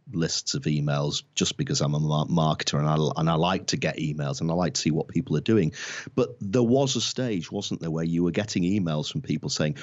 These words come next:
"Storytelling is the way forward for marketing. Here's how to craft a great story. Buy my storytelling course and you will become a successful storyteller." And I think it's things like that that do create the impression that it is just the latest marketing bandwagon,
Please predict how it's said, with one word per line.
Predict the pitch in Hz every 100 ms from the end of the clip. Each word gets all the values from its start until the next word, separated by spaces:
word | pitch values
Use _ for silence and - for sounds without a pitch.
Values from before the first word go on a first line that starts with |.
| -
"Storytelling | - 92 104 104 - 80 80 78 76
is | 87 78
the | -
way | 69 82 85
forward | - 87 85 71
for | -
marketing. | 73 82 85 - 80 71 - -
Here's | - 98 90
how | - 85
to | 78
craft | 76 92 78 -
a |
great | 71 78 -
story. | - 90 90 80 69 - - -
Buy | - 98 104
my | 95 90 87
storytelling | - 95 90 90 78 78 76 76
course | - 80 76 69 - -
and | 78
you | 90
will | 90 76
become | 82 - 85
a |
successful | - - - 85 - 76
storyteller." | - 92 104 95 - 71 65 - - - -
And | - 117 117 - -
I | -
think | 143 147
it's | 117 -
things | 135 127 117
like | 98 -
that | 95 -
that | 90 -
do | 101 104 92
create | - - 92 95 -
the | 92
impression | 80 - 92 92 - 73
that | 80
it | 90 -
is | 90 -
just | - 85 -
the | 90
latest | 82 80 78 - 73
marketing | 80 78 76 - 78
bandwagon, | 71 78 82 85 78 71 - 67